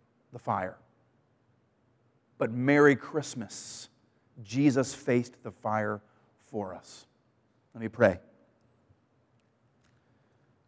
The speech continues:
Father in heaven, hard passages like this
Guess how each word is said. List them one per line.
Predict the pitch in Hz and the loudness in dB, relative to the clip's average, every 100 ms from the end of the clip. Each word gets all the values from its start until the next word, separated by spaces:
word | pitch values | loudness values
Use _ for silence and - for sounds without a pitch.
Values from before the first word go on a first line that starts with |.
| _ _ _ _ _ _ _ _ _ _ _ _ _ _ _ _ _ - | _ _ _ _ _ _ _ _ _ _ _ _ _ _ _ _ _ 8
Father | 143 135 | 10 10
in | |
heaven, | 131 131 123 | 8 8 6
hard | 120 - 139 131 123 | 4 8 12 12 8
passages | - 139 123 123 113 | 4 2 2 0 4
like | 113 107 | 4 8
this | 135 117 - - | 8 8 2 -12